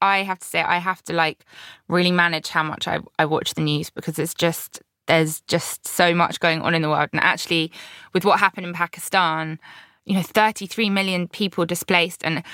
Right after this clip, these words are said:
we, we were like, our instinct was that we wanted to s-, set up a crowdfunder and, and start helping, but we just don't have the capacity right now. So we had to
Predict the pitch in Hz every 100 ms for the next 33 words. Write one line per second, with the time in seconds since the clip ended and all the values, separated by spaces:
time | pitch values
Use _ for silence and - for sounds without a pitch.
0 | - - - 202 - - - 190 180 185
1 | 175 - - - _ 190 190 214 226 226
2 | 190 - 170 185 185 180 180 185 170 196
3 | _ - - - - 196 202 - 208 196
4 | 214 190 190 180 180 190 - 185 - 196
5 | 180 185 190 185 165 85 - 170 - 156
6 | 160 151 - 151 160 - - 156 - 143
7 | 139 - 147 165 160 - 147 143